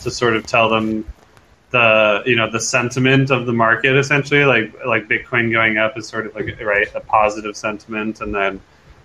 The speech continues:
um, Ethereum going up is also a positive sentiment,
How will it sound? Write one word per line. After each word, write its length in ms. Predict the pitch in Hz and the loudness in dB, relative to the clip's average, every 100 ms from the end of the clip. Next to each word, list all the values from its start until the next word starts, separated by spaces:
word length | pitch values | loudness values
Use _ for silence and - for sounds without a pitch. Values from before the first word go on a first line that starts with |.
| _ | _
um, 600 | 107 98 95 92 92 92 98 - | 0 2 2 0 -6 -12 -14 -12
Ethereum 640 | 110 117 107 104 107 104 | -4 0 2 2 0 0
going 260 | 110 104 107 | 0 0 0
up 200 | 107 104 | -2 -2
is 100 | 107 | 2
also 300 | 104 101 107 | 2 2 -4
a 40 | |
positive 380 | - 104 101 104 | 0 0 0 -4
sentiment, 540 | 120 110 113 117 117 | -2 -2 0 0 0